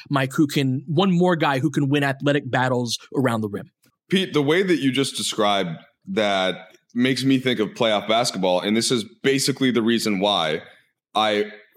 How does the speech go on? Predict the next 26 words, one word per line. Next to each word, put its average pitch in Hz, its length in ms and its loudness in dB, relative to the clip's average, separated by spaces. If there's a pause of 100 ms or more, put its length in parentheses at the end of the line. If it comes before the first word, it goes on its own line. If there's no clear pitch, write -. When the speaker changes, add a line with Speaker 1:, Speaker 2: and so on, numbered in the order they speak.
(180)
Speaker 2:
kept - 300 -4
picking 127 320 0
the 110 60 2
Lakers 113 360 0
to 120 80 -2
win 120 300 0
the 101 80 0
last 104 260 0
two 101 80 -4
years, 82 260 -2
because 107 360 -2 (140)
when 123 280 0
it 185 140 -2
comes 165 260 0
down 110 220 0
to 101 160 -2
it, 120 80 0
the 123 80 -2
guys 107 240 0
that 143 80 -4
are 143 60 0
gonna 127 120 -2
be 113 140 0
on 113 100 0
the 107 60 0
floor, 104 520 -2